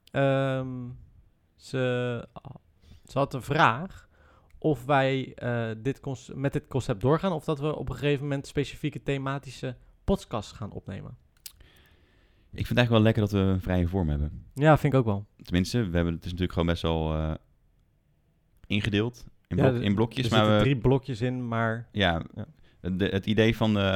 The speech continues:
Speaker 2: wat we eigenlijk nog nooit hebben gedaan, maar het idee van de jingle is dat je, dat we straks ook nieuwe segmentjes kunnen introduceren via de jingle.
Speaker 1: Ja, ja.
Speaker 2: Bijvoorbeeld, eh, als we een jingle maken dat we de straat op gaan,
Speaker 1: Ja.
Speaker 2: dan kunnen we dat van tevoren opnemen dat we de straat op zijn geweest.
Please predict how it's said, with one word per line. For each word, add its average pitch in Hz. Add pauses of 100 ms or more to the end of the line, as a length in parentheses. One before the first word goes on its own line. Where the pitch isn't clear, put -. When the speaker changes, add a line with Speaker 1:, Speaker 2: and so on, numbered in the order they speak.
(360)
Speaker 2:
wat 87
we 95
eigenlijk 90
nog 90
nooit 87
hebben 85
gedaan, 87
maar 85
het -
idee 92
van 90
de 82
jingle 87 (140)
is 82
dat 92
je, 87
dat 90
we 90
straks -
ook 87
nieuwe 87
segmentjes 90
kunnen 80 (300)
introduceren 85
via 90
de 76
jingle. 73 (240)
Speaker 1:
Ja, 131
ja. 107
Speaker 2:
Bijvoorbeeld, 80
eh, 80 (180)
als 85
we 90
een 87
jingle 87
maken 82
dat 80
we 82
de 78
straat 87
op -
gaan, 82 (280)
Speaker 1:
Ja. 120 (720)
Speaker 2:
dan -
kunnen 85
we 85
dat 82
van 82
tevoren 85
opnemen 73
dat 76
we 80
de -
straat 78
op -
zijn 71
geweest. 76